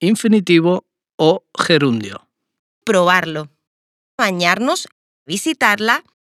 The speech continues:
Speaker 2: planeándolo.
Speaker 1: Cuando hay dos verbos, se puede elegir posición, antes o después del verbo,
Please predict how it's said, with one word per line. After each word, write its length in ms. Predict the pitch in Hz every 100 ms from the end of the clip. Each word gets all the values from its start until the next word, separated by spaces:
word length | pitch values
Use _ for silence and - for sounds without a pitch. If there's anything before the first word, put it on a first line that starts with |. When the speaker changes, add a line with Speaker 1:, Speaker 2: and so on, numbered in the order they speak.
| _
Speaker 2:
planeándolo. 800 | 254 208 175 151 175 240 254 247 - _ _ _ _ _ _ _ _ _ _ _ _ _ _
Speaker 1:
Cuando 320 | - 127 127 123
hay 140 | 120
dos 220 | 135 123
verbos, 600 | 156 196 190 214 226 - _ _
se 240 | - -
puede 400 | - 135 135 151 -
elegir 540 | 135 123 - 185 226
posición, 760 | - 196 185 175 - 117 92 - _ _ _ _ _
antes 640 | - 196 247 285 262 - - _ -
o 100 | 156
después 680 | 143 143 - 151 120 - - _
del 220 | 123 120
verbo, 420 | 107 101 95 -